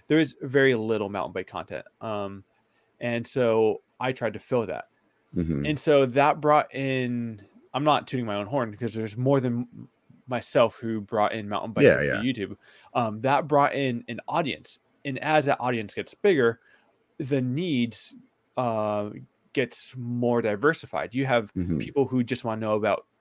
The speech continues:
Speaker 1: uh, how to work on their bike. You have people who want to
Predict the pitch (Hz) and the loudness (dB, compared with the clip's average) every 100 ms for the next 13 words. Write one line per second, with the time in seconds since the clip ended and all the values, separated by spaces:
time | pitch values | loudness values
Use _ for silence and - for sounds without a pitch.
0 | _ _ - 120 110 95 - 135 127 117 | _ _ -4 0 0 -2 -2 -2 2 4
1 | 110 107 _ _ - 139 143 131 110 101 | 4 0 _ _ -2 -2 0 -2 0 2
2 | 135 196 127 107 - 123 127 117 123 123 | 0 0 -2 -2 -2 -2 0 0 0 2
3 | 117 113 107 101 - 110 | 0 0 -2 -4 -2 -2